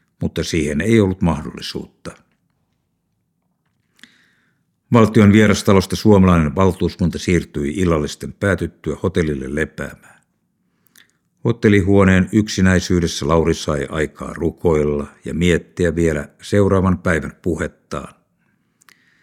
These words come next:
Mutta vaikka hän kuinka pyöritteli aihetta mielessään,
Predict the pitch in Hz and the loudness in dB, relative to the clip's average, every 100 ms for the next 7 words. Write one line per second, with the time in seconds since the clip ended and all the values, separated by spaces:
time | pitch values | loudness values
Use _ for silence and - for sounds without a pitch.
0 | _ _ _ _ _ _ - 127 113 131 | _ _ _ _ _ _ -8 -2 2 4
1 | 131 131 127 - 139 113 110 139 120 87 | 4 4 4 6 6 6 4 6 6 6
2 | - 76 82 104 104 80 - 78 95 92 | 0 -6 -4 0 0 -2 -6 -2 2 2
3 | 85 - - 90 80 73 | 0 -4 -6 -2 -2 -4